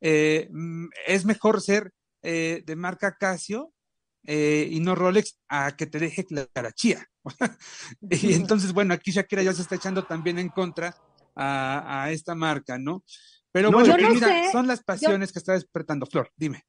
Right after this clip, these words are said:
Speaker 2: Yo no sé, aclaro si es la cuenta oficial de Casio, pero se viralizó.
Speaker 1: Sí.
Speaker 2: Eh, por,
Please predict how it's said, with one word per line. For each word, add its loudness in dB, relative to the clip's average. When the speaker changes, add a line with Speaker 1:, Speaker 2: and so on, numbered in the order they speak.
Speaker 2:
Yo -2
no 2
sé, 0
aclaro 4
si 2
es 2
la 4
cuenta 0
oficial -6
de -6
Casio, -6
pero -4
se -4
viralizó. -6
Speaker 1:
Sí. 0
Speaker 2:
Eh, -2
por, 0